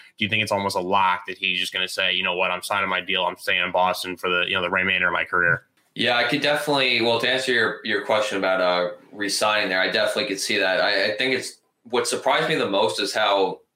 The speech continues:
Speaker 2: smoothly he fit in on that
Speaker 1: Mm-hmm.
Speaker 2: second line with them. Like, they kinda just plugged him right in, and there were no issues at all. Like, it just smooth. They have great chemistry there. So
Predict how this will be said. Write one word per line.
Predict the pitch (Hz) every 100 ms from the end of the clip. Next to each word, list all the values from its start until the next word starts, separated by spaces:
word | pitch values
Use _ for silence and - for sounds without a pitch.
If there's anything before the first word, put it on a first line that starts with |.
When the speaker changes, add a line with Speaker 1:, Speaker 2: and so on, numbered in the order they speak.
| -
Speaker 2:
smoothly | - - 107 110 101 98
he | 95 98
fit | - 104 76
in | 95 98 98 -
on | 101
that | 95
Speaker 1:
Mm-hmm. | 104
Speaker 2:
second | 101 95 95
line | 90 92
with | 98 101
them. | 107 107 - - - _ _ -
Like, | 98
they | 101
kinda | 113 110
just | 107 107
plugged | 110 110
him | 107
right | 104 98
in, | 98 107
and | 107 95 92 92 _ _ _ -
there | 107
were | 104
no | 95 92
issues | 90 92
at | 80
all. | 82 78 -
Like, | 80 76
it | 87
just | - 92 -
smooth. | 101 98 95
They | 95
have | 92
great | 90 95 95
chemistry | 90 87 -
there. | 85 85
So | 80 - 85 85